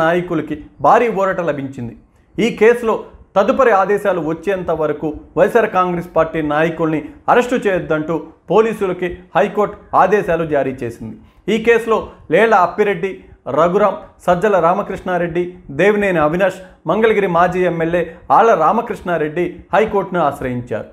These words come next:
పోలీసులు ఈ కేసులో తమను అరెస్టు చేయకుండా ముందస్తు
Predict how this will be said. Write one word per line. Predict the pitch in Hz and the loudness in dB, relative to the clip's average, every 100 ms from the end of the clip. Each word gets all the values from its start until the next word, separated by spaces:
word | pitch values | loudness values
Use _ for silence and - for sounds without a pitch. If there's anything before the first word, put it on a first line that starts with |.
| - - - | -20 -16 0
పోలీసులు | 202 254 247 220 202 - - 185 | 2 4 0 -4 -6 -8 -12 -8
ఈ | 190 | 0
కేసులో | 233 226 220 | 0 2 -2
తమను | 208 170 147 | -2 -2 0
అరెస్టు | 214 - 226 | -2 -4 -4
చేయకుండా | 190 170 170 175 - - - | -4 -4 0 2 0 -6 -4
ముందస్తు | 175 247 262 254 | 0 2 2 2